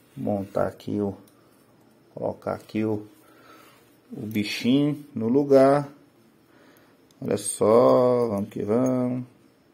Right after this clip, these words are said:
Deixa eu montar aqui, ó. Aí. Eita, esse é fácil de montar, viu, galera? Muito mais fácil que o D R oito. Ó, sumiu. Cadê?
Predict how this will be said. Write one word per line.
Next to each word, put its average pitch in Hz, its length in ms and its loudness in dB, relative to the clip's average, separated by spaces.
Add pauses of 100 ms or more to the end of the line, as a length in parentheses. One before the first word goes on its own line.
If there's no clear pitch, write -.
(280)
Deixa - 320 -10
eu 160 160 -8 (280)
montar 82 380 -6
aqui, - 220 -12
ó. - 220 -4 (600)
Aí. 104 480 -4 (720)
Eita, 120 540 2
esse 110 240 -2
é 117 60 0
fácil 110 300 -2
de 123 40 -8
montar, 104 300 -4
viu, 101 120 -6
galera? 98 380 -4 (1600)
Muito 123 340 -2
mais 101 220 -6
fácil 101 240 -2
que - 60 -12
o - 20 -10
D 98 80 -2
R 98 160 -2
oito. 131 480 4
Ó, - 100 -2 (100)
sumiu. 104 560 -6
Cadê? 107 300 0